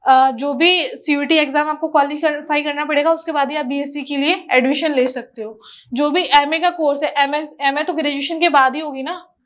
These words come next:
जो स्टूडेंट ग्रेजुएशन कर लेगा उसके बाद वो पीजी कोर्स के लिए जाएगा, तो एमए है पीजी कोर्स,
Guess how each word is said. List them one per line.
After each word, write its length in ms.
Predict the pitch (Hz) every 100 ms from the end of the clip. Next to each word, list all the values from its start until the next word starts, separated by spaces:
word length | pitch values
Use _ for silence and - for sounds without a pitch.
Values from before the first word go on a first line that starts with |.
| _ _ -
जो 180 | 247 330
स्टूडेंट 320 | 320 320 320
ग्रेजुएशन 420 | 285 294 285 330 311
कर 160 | 294
लेगा 180 | 277 311
उसके 260 | 302 - 320
बाद 160 | 311
वो 100 | 320
पीजी 300 | 320 311 277
कोर्स 260 | 302 285 277
के 80 | 269
लिए 120 | 262
जाएगा, 300 | 233 208 214 226 - _ -
तो 100 | 277 277
एमए 220 | 285 330
है 180 | 349 370
पीजी 360 | 349 262 233
कोर्स, 360 | 247 240 220